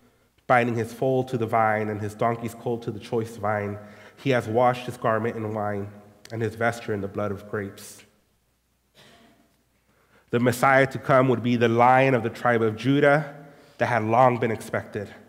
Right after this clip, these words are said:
the Son of David to sit on the throne. And so now here we have Jesus,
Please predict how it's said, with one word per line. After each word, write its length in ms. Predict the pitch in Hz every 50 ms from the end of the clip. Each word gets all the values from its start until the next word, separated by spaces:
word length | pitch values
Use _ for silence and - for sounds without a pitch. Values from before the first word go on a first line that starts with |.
| _ _ _ _ _ _ _ _ _ _ _ _ _ _ _ _ _ _ _ _ _ -
the 80 | 120 110
Son 280 | - - 151 151 147
of 140 | 135 120 101
David 420 | - 131 131 127 117 117 110 113
to 100 | - 117
sit 220 | 107 - 139 123 113
on 140 | 113 117 117
the 60 | 107
throne. 520 | - 120 113 113 110 110 110 107 107 107 - - - - _ _ - - - - -
And 100 | - 127
so 100 | - 151
now 260 | 135 127 135 143 135 127
here 240 | 117 160 147 147
we 100 | 143 139
have 260 | 131 143 120 117 113 110
Jesus, 760 | - 156 156 160 147 151 143 139 139 139 - - - -